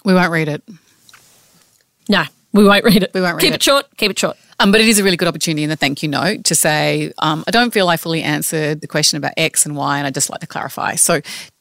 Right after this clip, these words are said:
Speaker 1: don't hesitate doing that. Keep it concise, thank them for the time and their consideration,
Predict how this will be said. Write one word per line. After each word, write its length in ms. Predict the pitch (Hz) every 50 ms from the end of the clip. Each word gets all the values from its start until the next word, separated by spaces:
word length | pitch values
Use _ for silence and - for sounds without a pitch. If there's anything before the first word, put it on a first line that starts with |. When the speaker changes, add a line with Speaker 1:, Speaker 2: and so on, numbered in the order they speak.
| _ _ _
Speaker 1:
don't 240 | 226 190 180 -
hesitate 400 | 196 175 160 147 - 160 147 -
doing 220 | - - 151 147 147
that. 180 | 143 127 - - _
Keep 180 | - 240 226 233
it 60 | -
concise, 460 | 220 185 - 190 165 156 156 160 - - -
thank 220 | - 220 233 233
them 80 | 202 175
for 80 | - -
the 100 | - 170
time 400 | - - 160 147 147 147 147 - -
and 240 | 156 151 147 143 139
their 80 | 143
consideration, 720 | - 151 147 - - 147 147 156 165 - - 170 175 170